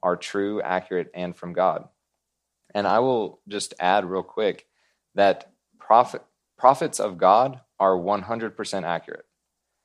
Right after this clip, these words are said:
There is no error in a prophet from God. If there is error in a prophet, they are not of God, because God knows all things, and he will not lie through his prophets.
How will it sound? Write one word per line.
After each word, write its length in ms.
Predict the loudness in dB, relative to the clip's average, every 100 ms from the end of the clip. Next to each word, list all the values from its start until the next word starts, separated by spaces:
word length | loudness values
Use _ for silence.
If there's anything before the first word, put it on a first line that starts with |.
| _ _ _
There 140 | -2 -2
is 160 | -2
no 340 | -6 -2 -2 2
error 480 | 2 2 0 -4 -8
in 120 | -10
a 80 | -6
prophet 400 | 0 0 -2 -12
from 160 | -8
God. 240 | -4 -4 -6 _ _ _ _ _ _ _ _ -6
If 180 | -4
there 180 | 0 0
is 300 | 2 -2 -4 -2
error 380 | 0 2 0 -2
in 160 | -8
a 40 | -8
prophet, 560 | 0 2 2 -6 -10 _ _ _
they 100 | -6
are 80 | -4
not 180 | -2 -2
of 120 | 0
God, 260 | 0 0 -4 _ _ _ _ _ _ _ -10
because 280 | -4 -2 4
God 260 | 6 6
knows 220 | 2 -4
all 160 | -2 -2
things, 500 | -4 -12 -12 -18 -20 _ -14
and 120 | -12
he 100 | -6
will 140 | -4
not 240 | 0 0 2
lie 320 | 2 2 0
through 240 | -4 -10
his 120 | -10 -4
prophets. 540 | -4 -4 -10 -18